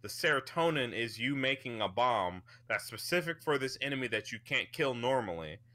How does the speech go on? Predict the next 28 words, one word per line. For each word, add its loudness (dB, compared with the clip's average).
but -6
you -4
made 2
it -2
after, -2
you -12
know, -4
going 2
in 2
the 0
kitchen -2
and -2
making -4
whatever 2
bullshit -2
you -4
made -2
and -16
throwing 4
at 0
him -2
and -8
be -4
like, 0
"I 4
just -4
have -2
to -20